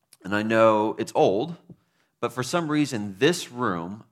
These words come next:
I love it. It could be the fact that this was the first place I ever preached. It could be that I have a lot of good memories here, and coming back, it's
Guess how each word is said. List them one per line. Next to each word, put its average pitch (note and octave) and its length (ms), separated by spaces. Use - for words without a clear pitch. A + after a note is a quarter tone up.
I B2 100
love F#3+ 200
it. - 180
It F#3+ 120
could A3 160
be F#3 120
the C3+ 80
fact A#2+ 320
that A2 160
this A2 180
was G#2+ 140
the G#2+ 80
first - 300
place G2 200
I F#2+ 60
ever F#2+ 160
preached. D3 520
It A2+ 80
could G#2+ 220
be G#2+ 380
that F#2 100
I - 20
have F#2+ 140
a G2 40
lot F2+ 120
of E2 40
good F#2 120
memories C3 400
here, A#2+ 240
and G2 180
coming G2+ 240
back, G2+ 400
it's - 640